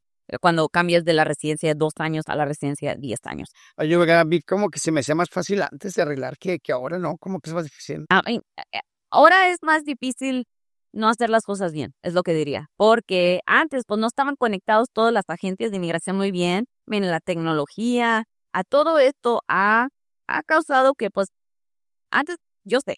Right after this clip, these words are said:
Speaker 1: todos escuchamos, "No, pues, le mentí", o,
Speaker 2: Sí.
Speaker 1: "Ay, me casé nomás para
Speaker 2: Bueno,
Speaker 1: papeles",
Speaker 2: y te
Speaker 1: y
Speaker 2: digo una, te, ¿por qué te pregunto eso? Porque, digo, la mayoría que vivimos en este país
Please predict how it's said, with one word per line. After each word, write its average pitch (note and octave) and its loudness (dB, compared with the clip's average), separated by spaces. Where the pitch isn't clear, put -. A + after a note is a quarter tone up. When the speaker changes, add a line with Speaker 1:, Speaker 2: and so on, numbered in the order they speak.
Speaker 1:
todos B3 2
escuchamos, G3+ -4
"No, D4+ -4
pues, G3+ -8
le D#3+ -8
mentí", A#3 -4
o, F3 4
Speaker 2:
Sí. G3+ -2
Speaker 1:
"Ay, G3 2
me G#3 2
casé F3+ 0
nomás A#3+ 2
para A3+ 2
Speaker 2:
Bueno, A#3+ 4
Speaker 1:
papeles", B3 4
Speaker 2:
y G#3+ -6
te G3+ 2
Speaker 1:
y - 4
Speaker 2:
digo G#3 2
una, D#4+ 0
te, A3 -6
¿por F#3+ -4
qué G#3+ -4
te C4 -4
pregunto A#3 -2
eso? A#3+ -2
Porque, F3 -2
digo, G#3 -4
la E3+ -4
mayoría D#3 -2
que G#3+ 0
vivimos F3 -2
en D3 -14
este G3 -6
país D#3+ -2